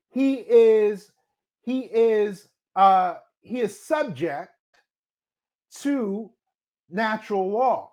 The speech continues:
which says w-, y-, you cannot actually walk on that liquid, such density of a liquid. You can't, you can't walk on water like that.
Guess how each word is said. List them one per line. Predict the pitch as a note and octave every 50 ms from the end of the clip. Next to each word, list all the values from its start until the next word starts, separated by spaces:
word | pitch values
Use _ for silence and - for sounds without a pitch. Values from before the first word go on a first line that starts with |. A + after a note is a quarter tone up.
| _ _ _ _ _ _ _ _ _ _ _ _ _ _ _ _ _ _ _ _ _ _ _ _ _ _ _ _ _ _ _
which | C#3+ D3 G3 A#3 A#3 -
says | - - - C4 C#4 C4 A3 E3+ D#3 E3+ F#3 F3+ _ _ _ _ _ _ _ _ _ _ _ _ _ _ _ _ _ _ _ _ _ _ _ _ _ _
w-, | D3+ C#3+ C3+ C#3 C#3+ C3+ _ _ _ _ _ _ _
y-, | E3 E3 D#3 - _ _ _ D#3+
you | E3 E3+ G3+
cannot | F3+ - - - B3+ A#3+ A3+ B3 C4 B3+ G#3 F#3 - - _ _ _ _ _ _ -
actually | G3+ A3 A3 - - - A#3 G#3+
walk | G3+ G3 A#3 A#3+ A#3 A3 - -
on | G#3+ G#3 G3 G3
that | G3 G#3 G3 - F3+
liquid, | G#3 B3 C4 B3 - E3+ C#3 A2 F#2 - _ _ _ _ _ _ _ _ _ _ _ _ _ _ _ _ _ _ _ _ _ _ _ _ _ _ _
such | _ - - B3+ A#3 F#3+ D#3+ - - D#3 C#3+
density | D3 A#3+ C4+ C4+ F#3+ - A3 G3 G3 F#3
of | E3+ C#3+
a | D3+
liquid. | D#3 D3+ D3 C3 - - - D#3+
You | G#3
can't, | G3+ - - C#4+ C#4 B3 F#3+ - - _
you | F3+ G3
can't | F#3 - B3+ A#3+ A#3 A3
walk | A#3+ B3+ C4 B3 A#3+
on | A#3+ A3 G#3 G#3
water | A3 B3+ C4 B3 G#3 F3+ D#3+
like | D3 C3 B2+ -
that. | B2 G#2+ G2 -